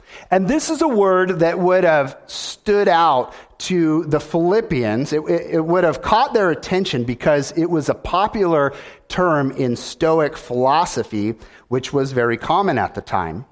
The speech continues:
Uh, this word described a person who was self-contained. They're, they're self-contained so that they don't have to depend on anything outside of themselves. The Stoic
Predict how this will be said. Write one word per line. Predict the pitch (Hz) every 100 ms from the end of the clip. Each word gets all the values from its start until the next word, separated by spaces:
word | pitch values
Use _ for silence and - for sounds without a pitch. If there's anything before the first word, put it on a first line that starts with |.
| _ _ _ _ _ _ _ _ _ _ - - - - 139
Uh, |
this | 147 170
word | 196 202 180
described | 160 - 175 160
a | 165
person | - 190 180 165 135
who | 135 156 156
was | 147 135 131 -
self-contained. | - - 185 202 233 - 165 - 139 110 95 - - - -
They're, | 156
they're | 151 151
self-contained | 147 202 202 226 220 170 - 170 151 135 127 -
so | - 151
that | 147 147
they | 147
don't | 151 175
have | 180 160 -
to | 143
depend | 131 131 170 160 135 131 -
on | 131 131 147
anything | 156 165 160 135 127 127
outside | 127 120 123 - - 123 120 113
of | 110 107 92
themselves. | 90 92 - 127 113 104 - - - _ - - _ _ _ -
The | 117
Stoic | - - 156 160 131 127